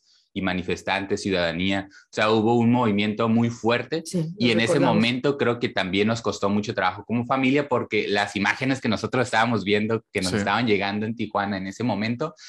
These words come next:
Speaker 1: eran enfrentamientos, pero fuertes en
Speaker 2: Ujú.
Speaker 1: las calles. Y, y ahí también nos, como que lo evaluamos un poquito, el pros, el contras y, y el riesgo, y etcétera, ¿no? El convencimiento también un poquito de mi parte hacia mi esposa, primero que nada.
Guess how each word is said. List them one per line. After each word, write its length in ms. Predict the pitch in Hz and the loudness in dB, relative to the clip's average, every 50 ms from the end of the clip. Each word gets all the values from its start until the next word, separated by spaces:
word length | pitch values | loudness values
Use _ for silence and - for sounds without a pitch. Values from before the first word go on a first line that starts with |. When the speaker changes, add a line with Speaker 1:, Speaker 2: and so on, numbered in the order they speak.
| - - - | -14 -4 -2
Speaker 1:
eran 240 | 92 101 104 117 127 | 0 2 2 2 0
enfrentamientos, 920 | 120 127 117 110 98 92 87 87 90 92 98 104 104 131 139 139 - - | 0 0 0 0 0 0 0 2 2 0 0 0 0 0 -2 -2 -2 -2
pero 260 | - 101 92 87 85 78 | -2 0 2 2 0 -2
fuertes 520 | - - 101 107 117 117 117 92 92 80 | -2 -2 0 0 0 0 0 0 0 2
en 60 | 78 76 | 2 2
Speaker 2:
Ujú. 80 | 80 | 0
Speaker 1:
las 120 | 85 202 180 | 0 -2 -4
calles. 380 | - 90 87 82 78 73 - _ _ _ _ _ _ _ _ _ _ - | -4 -4 -4 -4 -6 -10 -14 _ _ _ _ _ _ _ _ _ _ -2
Y, 760 | 110 110 117 117 117 120 120 120 120 120 123 123 123 - - - | 0 2 4 4 4 4 4 4 4 4 4 2 0 -2 -6 -4
y 140 | 95 101 | -2 0
ahí 200 | 101 98 98 104 | 2 2 2 2
también 300 | 104 117 113 117 117 120 | 2 2 2 2 2 0
nos, 140 | 120 123 120 | 0 0 0
como 260 | 120 120 110 104 101 | 0 2 2 2 2
que 100 | - 104 | 2 0
lo 140 | 98 95 92 | 2 2 2
evaluamos 560 | 90 90 90 90 90 98 101 104 110 107 - | 4 4 4 4 4 2 2 2 0 -2 -4
un 100 | 110 107 | -4 -4
poquito, 680 | 101 101 90 - - 123 131 139 135 131 - 127 123 117 | -4 -4 -4 -2 0 2 2 2 2 0 0 0 2 2
el 180 | 101 90 82 - | 2 0 -2 -2
pros, 340 | - 92 101 107 110 107 - | 0 0 2 2 0 0 -2
el 120 | 85 76 | -4 -4
contras 560 | - 95 104 110 123 120 120 123 123 120 117 | -2 0 0 0 0 -2 -2 -2 -2 -2 -2
y, 260 | - 92 90 85 82 - | -4 -4 -4 -4 -6 -6
y 100 | - 90 | -4 -2
el 100 | 85 80 | -2 -2
riesgo, 680 | 80 82 101 117 120 131 117 123 120 123 120 120 120 110 | -2 0 0 0 0 0 0 0 0 0 2 0 0 -2
y 180 | 90 - - - | -4 -6 -8 -12
etcétera, 520 | - - - - - 82 - - 80 87 92 | -16 -20 -12 -10 -8 -8 -8 -6 -6 -4 -2
¿no? 60 | 113 | -2
El 100 | 117 117 | -2 -2
convencimiento 800 | 117 110 101 98 101 95 92 - 95 98 104 117 131 123 135 101 | -2 -2 0 0 -2 -2 -2 -2 -2 0 0 0 0 -2 -4 -4
también 320 | 104 98 92 95 98 101 | -4 -4 -2 -2 -2 -4
un 100 | 101 98 | -4 -4
poquito 380 | - 101 - - - - 98 98 | -6 -6 -8 -8 -8 -6 -4 -4
de 80 | 92 | -4
mi 160 | 92 87 82 | -4 -6 -8
parte 420 | - - 90 90 - - 101 98 95 - - - - - _ | -6 -6 -6 -6 -6 -6 -6 -8 -8 -10 -18 -20 -20 -14 _
hacia 320 | - 82 82 - - 82 80 | -8 -8 -6 -4 -4 -4 -4
mi 80 | 82 | -4
esposa, 420 | 78 - - 95 98 101 - 110 - | -6 -6 -2 -2 0 0 0 -4 -4
primero 380 | - 85 80 85 85 92 87 | -4 -6 -4 -4 -4 -4 -4
que 80 | - 80 | -4 -4
nada. 340 | 85 101 123 143 170 180 | -2 0 0 0 -2 -4